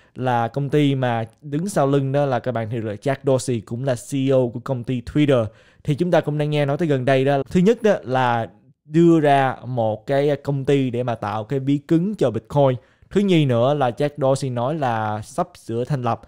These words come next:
một cái công ty mà chuyên về phát triển thị trường tài chính phi tập trung cho Bitcoin. Và kế đó nữa thì Cathie Wood của Invest cũng mua là mười bốn triệu đô la vào cổ phần của Coinbase.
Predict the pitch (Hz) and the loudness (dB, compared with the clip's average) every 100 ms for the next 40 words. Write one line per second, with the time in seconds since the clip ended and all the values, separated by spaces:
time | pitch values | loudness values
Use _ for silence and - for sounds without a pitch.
0 | _ _ 131 127 151 - 156 147 165 143 | _ _ -6 -4 -4 0 0 4 4 4
1 | - _ - 135 123 - 156 160 151 143 | -2 _ -10 -4 -4 -2 4 4 4 0
2 | 123 117 110 - 165 - 135 110 113 139 | 0 0 -2 -4 -4 -6 -8 -6 -8 -8
3 | 120 110 139 127 113 107 _ _ - 131 | -8 -6 -2 -2 -4 -10 _ _ -2 0
4 | 120 - 143 185 190 - - - 151 123 | 0 -2 -4 -4 -4 -2 -2 0 -2 -2
5 | _ _ 147 127 - 143 135 117 _ _ | _ _ -4 -4 -2 0 2 0 _ _
6 | - 143 139 131 131 - 160 185 151 117 | -4 0 2 2 0 0 2 4 4 2
7 | 143 151 123 156 143 135 123 156 151 135 | 0 -2 -2 -2 0 0 -2 -2 0 0
8 | 117 131 - - 143 147 135 123 113 110 | 0 -4 -4 -6 -2 0 2 0 -2 -4
9 | 107 123 180 160 117 127 120 120 113 113 | -2 -2 -2 -4 -2 -2 0 -2 -2 -2
10 | 107 - 113 120 120 107 113 - 147 139 | -2 -6 -8 -6 -6 -6 -8 -4 0 2
11 | 139 | 2